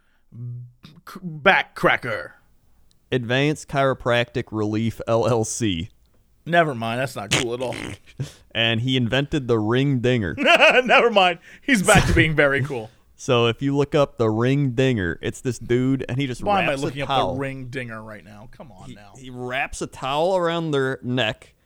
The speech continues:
Speaker 2: and then he just goes, "Ugh," and, like, yanks them up.
Speaker 1: What the hell? This is so,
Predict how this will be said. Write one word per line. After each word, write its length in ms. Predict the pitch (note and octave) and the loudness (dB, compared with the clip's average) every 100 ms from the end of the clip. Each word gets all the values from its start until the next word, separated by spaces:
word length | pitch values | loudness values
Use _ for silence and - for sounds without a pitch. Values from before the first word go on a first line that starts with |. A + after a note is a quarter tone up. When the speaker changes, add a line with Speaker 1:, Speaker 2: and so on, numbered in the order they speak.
| _ _ - | _ _ -6
Speaker 2:
and 160 | C#3 | -2
then 120 | E3 E3+ | 0 0
he 100 | E3 | -2
just 200 | D3+ - | -4 -2
goes, 240 | C3+ C3 _ | -4 -4 _
"Ugh," 360 | B3 C4 F#3+ C3+ | 4 6 6 4
and, 80 | B2 | 0
like, 120 | C#3+ | -2
yanks 440 | B2 C#3 D3+ E3+ - | 0 2 2 0 0
them 260 | E3 D#3 - | 2 2 4
up. 320 | D3+ - _ _ _ - | 4 4 _ _ _ -10
Speaker 1:
What 380 | F#3+ G#3+ F#3+ - | -8 -6 -8 -4
the 220 | C3 B2 | -2 -2
hell? 400 | B2+ F3+ F#3+ - | -2 -2 -2 -2
This 260 | F3 F#3+ | -4 -4
is 120 | E3+ - | -8 -10
so, 340 | - F3 | -6 -4